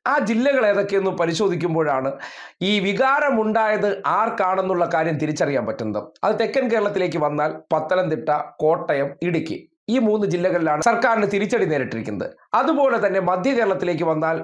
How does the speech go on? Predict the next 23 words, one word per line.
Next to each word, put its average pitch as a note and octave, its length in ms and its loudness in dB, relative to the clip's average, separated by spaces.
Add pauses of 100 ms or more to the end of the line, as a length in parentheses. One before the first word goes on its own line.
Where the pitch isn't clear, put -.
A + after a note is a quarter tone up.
എറണാകുളം A3 600 2
ജില്ലയിലും E3 460 0
തൃശ്ശൂർ A3+ 320 2
ജില്ലയിലുമാണ് C#3 680 0
തിരിച്ചടി D3 300 -2
നേരിട്ടിരിക്കുന്നത്. G#2+ 600 -6 (400)
അത് A3 180 4
വടക്കൻ C#4 420 0
കേരളത്തിലേക്ക് G#3 480 0
പോയി F3 340 0
കഴിഞ്ഞാൽ E3 380 -2 (260)
കോഴിക്കോട് A#3+ 520 2
കുറച്ച്, E3 360 -2 (360)
മലപ്പുറത്ത് C#4 600 2
വലിയ A#3+ 400 4
തോതിൽ G#3 340 2
ആഞ്ഞടിച്ചിരിക്കുന്നു, D#3+ 800 -2
പിന്നെ A3 160 0
കാസർഗോഡൊക്കെ G3 880 0 (100)
കുറച്ച്, F3+ 260 0 (120)
കണ്ണൂർ G3+ 420 2
കുറച്ച്, E3+ 300 0 (200)
അങ്ങനെയാണ് G3+ 580 0